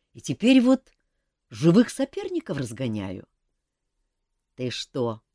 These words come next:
опять умом тронулся?" — возмутился внутренний голос. "С чего бы это я сам себя отгонял от своей девушки? Не выдумывай ерунды. Не думал я умирать.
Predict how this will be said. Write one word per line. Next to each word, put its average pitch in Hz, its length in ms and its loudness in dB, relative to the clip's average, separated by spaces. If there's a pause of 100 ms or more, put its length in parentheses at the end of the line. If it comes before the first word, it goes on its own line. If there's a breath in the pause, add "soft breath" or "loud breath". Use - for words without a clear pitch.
(120)
опять 180 460 -4
умом 302 280 4
тронулся?" — 117 760 -4 (460)
возмутился 131 600 -12
внутренний 123 480 -10
голос. 107 500 -16 (540)
"С - 60 -20
чего 302 500 4
бы 170 160 8
это 156 200 4
я 165 260 6
сам 165 300 2
себя 220 460 2
отгонял 196 440 4
от 196 140 -2
своей 202 360 -4
девушки? 110 640 -12 (580)
Не 135 160 -4
выдумывай 208 600 6
ерунды. 190 680 4 (520)
Не 196 160 4
думал 240 300 10
я 147 180 6
умирать. 123 600 0